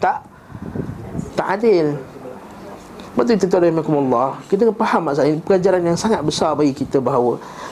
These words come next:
tak semestinya apa yang mata kita nampak adil,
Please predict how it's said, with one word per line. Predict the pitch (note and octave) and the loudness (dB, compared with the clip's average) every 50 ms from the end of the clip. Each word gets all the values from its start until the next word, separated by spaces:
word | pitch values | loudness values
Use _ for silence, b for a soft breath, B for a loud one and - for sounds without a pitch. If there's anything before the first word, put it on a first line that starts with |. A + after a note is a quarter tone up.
| B B - | B B 0
tak | G#3+ - - | 0 0 2
semestinya | - G#3 A3+ - - - - A#3+ A3 F3 D#3 D3+ - - | 0 0 -2 -2 -2 0 2 4 6 6 6 4 4 2
apa | D#3+ F#3 - - - A#3 | -2 -2 -2 0 2 4
yang | G3+ F#3+ E3+ E3 | 4 4 4 2
mata | E3+ F3 F3 - - - G#3 F#3 | 0 -2 -2 -4 0 2 2 2
kita | D#3+ E3+ E3+ - F3+ | 2 -2 0 2 0
nampak | D#3+ D3+ D#3+ D#3 - - | 0 0 -2 -2 -4 -2
adil, | - C3 B2+ A2 A#2+ A#2 C3 C#3+ C3+ | -2 -2 -2 0 2 2 2 2 0